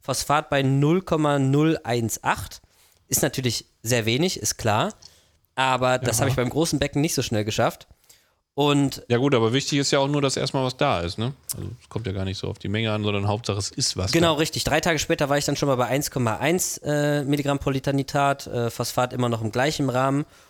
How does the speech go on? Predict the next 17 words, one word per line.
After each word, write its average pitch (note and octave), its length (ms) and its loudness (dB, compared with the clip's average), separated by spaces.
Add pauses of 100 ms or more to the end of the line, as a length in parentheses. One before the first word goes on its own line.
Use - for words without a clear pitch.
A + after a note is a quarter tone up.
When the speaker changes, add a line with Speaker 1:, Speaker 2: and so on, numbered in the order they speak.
(180)
Speaker 1:
Und C3 420 2
nochmal C3 260 2
drei B2 220 2
Tage D3 260 -2
später D3 380 0
war C#3 100 2
ich C3 120 -4
tatsächlich - 460 -2
dann C#3 180 0
schon C#3 180 -2
bei C3 140 2
Phosphat C#3 480 -2
von C3+ 340 2
null F#3 200 2
Komma D#3+ 360 2
null D3+ 240 4
vier D3 480 0